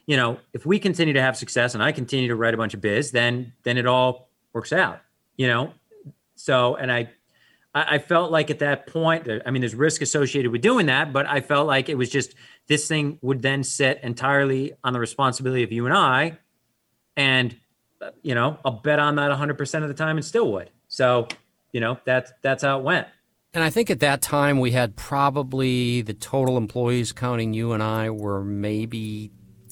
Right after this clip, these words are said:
Speaker 2: ten, eleven, twelve.
Speaker 1: I know
Speaker 2: And
Speaker 1: at
Speaker 2: so
Speaker 1: that point,
Speaker 2: since
Speaker 1: uh,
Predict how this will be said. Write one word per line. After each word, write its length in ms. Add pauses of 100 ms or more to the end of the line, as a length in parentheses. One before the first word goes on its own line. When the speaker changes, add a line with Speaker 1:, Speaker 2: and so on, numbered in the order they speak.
Speaker 2:
ten, 640 (140)
eleven, 720
twelve. 540 (640)
Speaker 1:
I 100
know 120
Speaker 2:
And 100
Speaker 1:
at 60
Speaker 2:
so 100
Speaker 1:
that 80
point, 100
Speaker 2:
since 540
Speaker 1:
uh, 300